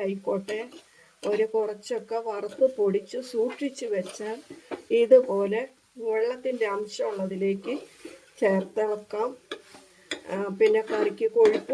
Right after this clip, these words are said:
കൂട്ടേണ്ടതിന് അതിലും ചേർക്കാം. അപ്പം ഞാൻ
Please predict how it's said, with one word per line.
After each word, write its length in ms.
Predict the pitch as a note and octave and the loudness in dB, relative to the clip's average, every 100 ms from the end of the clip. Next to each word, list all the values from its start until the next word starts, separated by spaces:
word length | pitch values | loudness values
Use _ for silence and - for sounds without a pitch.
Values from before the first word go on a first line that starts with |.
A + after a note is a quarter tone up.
| C4+ | 4
കൂട്ടേണ്ടതിന് 640 | A3 G#3 G3+ G#3 G#3 A#3 D4 - - - - - - D#3+ | 4 4 0 2 2 2 -2 -8 -20 -20 -20 -20 -12 -4
അതിലും 360 | F#3 F3+ A#3+ C#4 B3+ | 0 2 4 2 0
ചേർക്കാം. 480 | G#3 G3+ G3 G3+ A3 C4 - - - - _ - - _ _ _ | -2 -2 -6 -10 -10 -12 -18 -20 -20 -20 _ -20 -20 _ _ _
അപ്പം 160 | A3+ A#3 | 0 2
ഞാൻ 140 | A3+ | 2